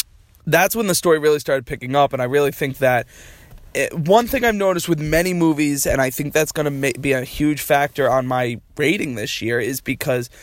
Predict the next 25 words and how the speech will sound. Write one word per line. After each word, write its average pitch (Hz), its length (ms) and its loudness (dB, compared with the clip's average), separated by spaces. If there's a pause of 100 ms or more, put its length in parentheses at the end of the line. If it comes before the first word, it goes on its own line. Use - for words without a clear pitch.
(440)
time 226 380 4
is 180 100 0
everything. - 760 -2 (440)
And 131 140 0
time 156 340 2
equals 135 500 -4
a 131 120 -2
quality, 131 540 2
though, 101 280 -6
I 131 60 -2
mean, 123 200 -6 (200)
equals 139 520 -2
quality 135 840 0 (240)
work 131 340 2
as 120 160 -6
well. 143 540 2 (480)
And 147 320 2 (140)
this 143 320 0
movie 151 240 0
was 135 180 -2
two 165 220 0
hours 151 320 2
and 131 120 -8
thirteen 123 540 -4
minutes. 101 480 -6